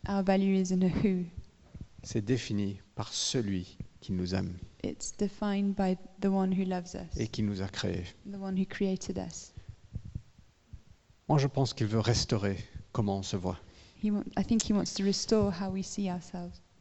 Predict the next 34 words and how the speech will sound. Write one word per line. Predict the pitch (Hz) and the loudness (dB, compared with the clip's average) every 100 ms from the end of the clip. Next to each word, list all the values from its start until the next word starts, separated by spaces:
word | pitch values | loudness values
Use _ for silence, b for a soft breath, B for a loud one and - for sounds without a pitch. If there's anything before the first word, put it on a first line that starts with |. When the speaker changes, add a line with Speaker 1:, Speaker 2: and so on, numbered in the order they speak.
| _ _ _ _ - | _ _ _ _ -4
Speaker 2:
Et | - | 2
je | 123 | 4
pense | 123 143 - | 4 0 0
qu'on | 139 | 2
doit | 127 | 2
continuellement | 120 143 135 - 127 110 110 - | 0 -2 -2 0 0 2 0 0
arracher | 110 117 117 120 | -2 0 -2 -2
ces | 110 110 | 0 0
mensonges | 101 107 101 90 - - - | -2 -2 -4 -6 -6 -14 -8
Speaker 1:
And | 208 | -6
we | 202 | -4
should | - 190 | -4 -4
be | 190 185 | -4 -2
plucking | - 208 - 202 | 0 -2 0 0
these | 202 190 | 2 2
lies | 196 185 180 | 0 0 2
out | 180 | 2
Speaker 2:
et | 143 | 2
détruire | 120 127 - 123 110 | 6 6 8 6 6
ces | - | 6
mensonges. | 107 110 - 98 95 - 104 | 4 2 0 -2 -2 -2 -4
Speaker 1:
and | 190 | -2
destroying | 185 - 214 208 190 | -4 -2 2 4 4
these | 185 - | 0 -2
lies | 185 175 175 | 0 2 2
Speaker 2:
Et | |
on | 117 | 4
doit | 185 120 | 6 6
Speaker 1:
continuously. | 196 143 - - | 6 2 0 2
Speaker 2:
constamment | 175 160 - 131 135 123 - - | 4 4 4 4 6 4 0 -4
planter | 123 127 117 139 113 95 - - - - | 0 2 4 6 6 2 -8 -16 -8 -2
et | - - | -2 6
construire | - 165 - - 123 98 - - | 10 10 8 4 4 4 0 -2
comment | - 127 110 98 | 2 4 4 0